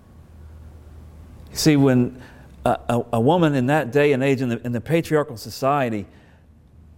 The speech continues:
a woman was tied, her station in life was tied to her father or to her husband or to the male leader of the household, the patriarch.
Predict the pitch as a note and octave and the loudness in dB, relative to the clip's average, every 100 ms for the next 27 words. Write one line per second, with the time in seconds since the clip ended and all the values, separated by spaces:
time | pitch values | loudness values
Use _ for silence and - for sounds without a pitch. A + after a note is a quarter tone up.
0 | - A2 C3 E3+ C3 A2 G2+ - - - | -14 -6 -2 -2 -2 -2 -4 -8 -10 -4
1 | E3 B2 G2+ F#2 - - - - - - | -2 -2 -4 -8 -12 -20 -20 -20 -20 -18
2 | - C#3+ - - F3 E3+ E3 B2+ A2 B2 | -2 -2 0 2 2 2 0 0 2 2
3 | D3 A#2+ - - - - A2 G#2 - C#3+ | 2 -2 -6 -18 -20 -6 -4 -4 -6 -4
4 | C#3 C3 A#2 - G#2+ G2+ F#2 B2 D#3 D3+ | -2 -4 -4 -4 -2 -2 -2 0 0 0
5 | C#3+ C3 - - - - G2 - A#2 G2 | -2 -4 -10 -20 -20 -12 -10 -4 0 0
6 | G2 G2 D3 C3 C3 A#2+ - - - - | -2 -2 -2 0 0 -2 -4 -18 -20 -6
7 | A2 G#2 A#2 G2+ G2 A#2+ B2+ B2+ A#2 A#2+ | -4 0 0 2 0 2 2 2 2 0
8 | A2+ G#2 - D3+ E3 - A#2 G2+ G2+ - | 0 -2 -4 -4 -2 0 0 0 -2 0
9 | G#3+ G#3+ C3 F#2+ - - - | -2 0 -4 -4 -6 -16 -20